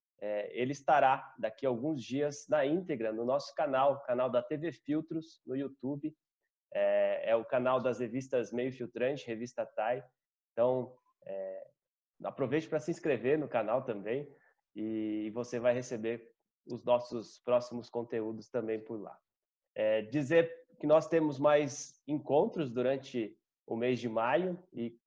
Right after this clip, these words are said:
também começaremos o mês de junho com mais programas. É, dia vinte e seis de maio, a próxima terça-feira, em comemoração ao Dia da Indústria, nós temos o tema Uso Legal de Águas Subterrâneas na Indústria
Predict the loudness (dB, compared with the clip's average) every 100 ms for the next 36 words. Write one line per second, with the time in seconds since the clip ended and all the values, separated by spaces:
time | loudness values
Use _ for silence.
0 | _ -4 -2 -2 -2 -2 -4 0 2 2
1 | 0 -2 0 0 -2 -6 -4 -4 -4 -4
2 | 0 0 -2 -6 -4 -2 0 0 0 -4
3 | -10 _ _ _ _ _ _ _ -6 -2
4 | 0 2 4 4 2 4 4 4 -2 -12
5 | -18 _ _ _ _ -2 4 6 6 6
6 | 4 4 4 4 0 2 2 4 2 2
7 | 0 0 -4 -10 _ _ _ _ -6 0
8 | 4 6 6 6 6 6 6 4 2 2
9 | 2 0 -2 -2 -8 -6 -2 -4 -2 -2
10 | 0 -2 -4 -10 -8 0 2 2 0 -2
11 | -4 -2 2 4 4 6 6 6 4 4
12 | 4 2 -2 -4 -6 -2 -2 2 2 2
13 | 2 0 0 0 0 -2 -8